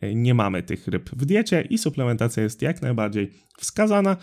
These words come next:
a też często nawet jak te ryby spożywamy, to i tak dodatkowa dawka omega trzy, e, bardziej i ma potencjał, żeby poprawić nam zdrowie. I w tym oczywiście również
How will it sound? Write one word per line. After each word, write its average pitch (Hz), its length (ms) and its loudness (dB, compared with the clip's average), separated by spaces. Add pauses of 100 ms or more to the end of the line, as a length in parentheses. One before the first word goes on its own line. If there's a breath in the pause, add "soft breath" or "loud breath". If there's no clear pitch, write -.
(240 loud breath)
a 302 40 -4
też 262 160 0
często 190 300 -2
nawet 139 180 0
jak 127 120 0
te 123 120 0
ryby 127 220 2
spożywamy, 113 540 0
to 104 100 0
i 101 60 2
tak 107 180 -2
dodatkowa 104 520 2
dawka 98 300 -2
omega 95 340 -2
trzy, 104 280 0 (360 loud breath)
e, 98 240 -6
bardziej 98 720 0 (600)
i 107 200 0
ma 127 180 2
potencjał, 143 500 2
żeby 113 360 4 (200)
poprawić 107 600 0
nam 98 180 -4 (240 loud breath)
zdrowie. 92 540 0 (340)
I 262 120 2
w - 100 -8
tym 113 200 0
oczywiście - 600 -2
również 98 520 -4